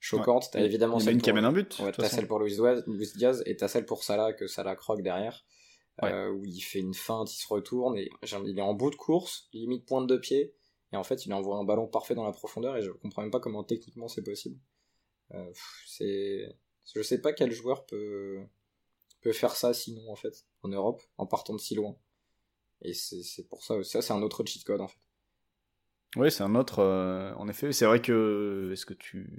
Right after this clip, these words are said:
Speaker 2: moi, j'ai pas de joueur comme ça. En tout cas, j'ai pas de latéraux droit qui
Speaker 1: Can-,
Speaker 2: sont capables de
Speaker 1: Can-,
Speaker 2: faire ça.
Speaker 1: Cancelo, peut-être par séquence, peut, mais de moins loin, parce que City est dans le camp adverse, mais il y a cette variété technique.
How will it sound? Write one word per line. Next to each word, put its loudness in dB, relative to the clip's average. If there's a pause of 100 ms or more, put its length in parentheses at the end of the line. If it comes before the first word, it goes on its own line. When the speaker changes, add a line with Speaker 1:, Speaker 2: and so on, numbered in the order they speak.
(460)
Speaker 2:
moi, -16
j'ai -10
pas -6
de -10
joueur -8
comme -4
ça. -6
En -2
tout -4
cas, 8
j'ai 4
pas 2
de 2
latéraux 0
droit -2
qui -12
Speaker 1:
Can-, 8
Speaker 2:
sont 0
capables 6
de 2
Speaker 1:
Can-, 0
Speaker 2:
faire -4
ça. -4
Speaker 1:
Cancelo, 2
peut-être -2
par 0
séquence, -6
peut, 0
mais 0
de 0
moins 2
loin, 4
parce -2
que -6
City -6
est 2
dans 0
le -4
camp 0
adverse, -4
mais -4
il 0
y 2
a 2
cette -4
variété 0
technique. -8